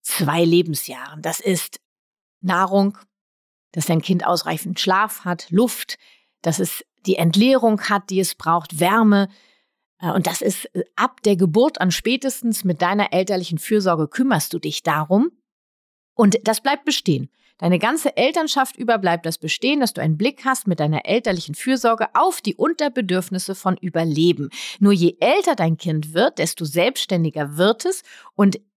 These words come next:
lernt von dir, wie es sich um diese Bedürfnisse, Unterbedürfnisse vom Überleben selbstständig kümmern kann. Nur die Bedürfnisse bleiben ab dem Zeitpunkt der Geburt ein Leben lang bestehen. Da sind wir uns einig. Und wenn ein Mensch auf Dauer zu wenig Schlaf hat, zu wenig Nahrung, zu wenig Luft,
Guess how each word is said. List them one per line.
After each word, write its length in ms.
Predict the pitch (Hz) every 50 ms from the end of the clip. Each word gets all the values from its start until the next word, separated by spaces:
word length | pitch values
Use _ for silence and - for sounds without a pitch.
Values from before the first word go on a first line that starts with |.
| _ -
lernt 400 | 170 175 165 196 277 349 359 -
von 240 | - 208 175 180
dir, 260 | 165 214 269 294 254 185
wie 140 | 220 269
es 160 | 339 320 - -
sich 240 | 294 285 - -
um 180 | 170 175 170 156
diese 420 | 160 220 269 311 311 - 302 311 302 - _ _ -
Bedürfnisse, 880 | - 170 151 202 214 254 311 302 - - 269 269 - - 240 240 240 240 - - - -
Unterbedürfnisse 920 | - 277 311 302 277 233 202 202 175 196 196 202 - - 196 190 - 185
vom 180 | - - 156 160
Überleben 600 | - 165 160 147 147 160 185 190 190 202 190 -
selbstständig 840 | - - - 175 160 170 160 - - - 202 202 202 226 233 - -
kümmern 320 | - 285 262 247 185 151
kann. 220 | - - 156 143 147
Nur 100 | 156 156
die 180 | 151 156 156 - _ _ -
Bedürfnisse 720 | 180 147 147 180 208 302 339 - - 320 302 - 269 202
bleiben 420 | 156 165 160 175 180 180 180 175 - _
ab 260 | - - 349 349 _ -
dem 180 | 269 269 262
Zeitpunkt 540 | - - 208 208 196 196 196 - 196 185 -
der 100 | 156 147
Geburt 400 | 151 156 - 185 190 196 190 - _ - - - -
ein 220 | - 175 170 170
Leben 340 | 175 180 190 220 262 285 294
lang 240 | 233 180 170 190 190
bestehen. 400 | 202 196 - - - 143 131 -
Da 80 | 220
sind 220 | 147 180 185 190 175
wir 80 | -
uns 160 | - 170 165 -
einig. 460 | - 170 170 208 254 349 403 - - _ - - - -
Und 120 | - 190
wenn 120 | 208 226 220
ein 240 | 208 208 208 202 -
Mensch 300 | - 202 214 254 269 - -
auf 160 | - 190 165
Dauer 260 | - 202 208 226 226 208
zu 160 | - - 170
wenig 260 | 180 165 160 151 -
Schlaf 320 | - 214 180 - 269 -
hat, 160 | 269 247 240 -
zu 120 | - 180
wenig 280 | 180 175 165 160 - -
Nahrung, 480 | 180 208 233 240 214 214 214 208 208
zu 140 | - - 156
wenig 280 | 165 156 156 139 - 190
Luft, 300 | 202 220 - - -